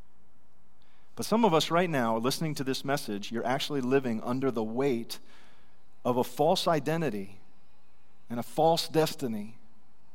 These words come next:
because the enemy of your soul comes to steal and kill and destroy. John ten ten, Jesus said, "I've come that they would have life and life to the full." The enemy comes to steal, kill, and destroy. He's opportunistic.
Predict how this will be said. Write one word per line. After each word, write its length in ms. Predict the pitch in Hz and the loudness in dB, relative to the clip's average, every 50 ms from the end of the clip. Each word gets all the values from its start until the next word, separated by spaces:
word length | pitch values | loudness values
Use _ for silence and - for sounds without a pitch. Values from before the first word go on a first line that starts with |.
| - - - - - - - - - - | -10 -10 -10 -10 -10 -10 -10 -8 -6 -2
because 240 | 131 117 147 123 | 0 2 2 2
the 120 | 147 151 - | 2 4 6
enemy 300 | 175 208 226 202 190 185 | 8 8 8 8 8 6
of 120 | 165 147 | 6 6
your 100 | 156 147 | 4 2
soul 360 | - - 196 180 151 139 139 | 4 6 8 10 10 10 8
comes 260 | 135 - 147 143 143 - | 6 6 4 2 2 0
to 100 | 135 123 | -2 -4
steal 360 | - - - 170 160 151 143 | -4 -2 2 4 4 4 4
and 100 | 131 127 | 2 0
kill 200 | - - 147 135 | -2 0 0 0
and 100 | 131 120 | 0 0
destroy. 400 | 117 113 - - 143 135 117 107 | 0 -2 -2 -2 -2 0 0 0
John 260 | 101 104 117 120 120 | 0 0 -2 -2 -2
ten 220 | 120 - 131 123 120 | -2 -4 -4 -4 -4
ten, 240 | - 131 113 101 104 | -4 -4 -4 -4 -4
Jesus 280 | - 113 110 120 113 | -4 -4 -4 -4 -2
said, 140 | - 120 117 | -2 0 0
"I've 100 | 117 - | 0 -2
come 160 | - 131 127 | -2 -2 -2
that 80 | 117 107 | 0 2
they 100 | 123 123 | 2 4
would 120 | 120 117 | 4 6
have 160 | 117 120 113 | 6 6 6
life 260 | 117 120 127 131 127 120 | 6 4 4 4 2 -2
and 100 | 113 117 | -2 0
life 180 | 123 127 127 - | 0 0 -2 -2
to 60 | 135 | -4
the 100 | 120 220 | -4 -4
full." 260 | - - 143 113 101 | -4 -4 -2 -2 -2
The 80 | 101 104 | -2 -2
enemy 260 | 131 175 160 151 127 | 0 0 0 0 0
comes 200 | - 143 135 - | -2 -2 -2 -4
to 60 | 123 | -6
steal, 220 | - - 147 147 | -4 -2 -2 -2
kill, 140 | 139 - 139 | 0 -2 -4
and 60 | 135 | -4
destroy. 260 | 131 120 - - 104 95 | -4 -4 -4 -4 -4 -4
He's 180 | 104 131 127 | -4 0 4
opportunistic. 720 | 165 170 160 175 165 - 165 160 156 147 - - 107 92 | 4 4 4 4 0 -2 -2 -2 -2 -2 -2 -4 -6 -6